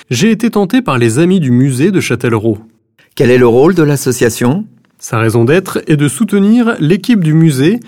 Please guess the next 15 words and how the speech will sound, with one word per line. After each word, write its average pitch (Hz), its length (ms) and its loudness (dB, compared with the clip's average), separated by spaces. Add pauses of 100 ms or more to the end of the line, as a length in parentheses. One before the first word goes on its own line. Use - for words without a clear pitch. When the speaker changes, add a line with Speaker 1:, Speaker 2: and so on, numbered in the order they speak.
(180)
Speaker 1:
avec 196 260 -2
laquelle 202 520 0
nous 147 180 0
avons 170 220 2
d'excellentes 170 520 -2
relations. 135 560 -2 (480)
L'association 131 760 -2
a 139 120 -2
été 127 180 -2
créée 190 260 -2
il 190 80 -2
y 135 60 0
a 127 80 0
trente-quatre 180 560 -4
ans 214 200 -2